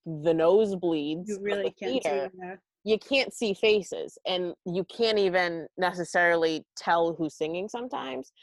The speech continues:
Speaker 1: And so for those little things, like, everyone in the show has their, like, their costumes are different.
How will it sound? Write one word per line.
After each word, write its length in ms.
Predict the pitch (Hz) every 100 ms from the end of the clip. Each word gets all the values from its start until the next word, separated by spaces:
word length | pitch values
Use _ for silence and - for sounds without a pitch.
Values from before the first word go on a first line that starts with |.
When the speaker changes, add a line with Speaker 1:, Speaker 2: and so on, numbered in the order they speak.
| - - 190
Speaker 1:
And 160 | 190
so 140 | 202 196
for 140 | 202
those 340 | 190 220 233 208
little 260 | 208 190
things, 240 | 180 190 175
like, 100 | 165
everyone 360 | 175 190 220 214
in 80 | 185
the 80 | 170
show 180 | 180 165
has 200 | 160 151
their, 180 | 160 -
like, 200 | 156 143
their 240 | 156 165 180
costumes 560 | - 175 165 - 147
are 120 | 139 151
different. 400 | 190 - -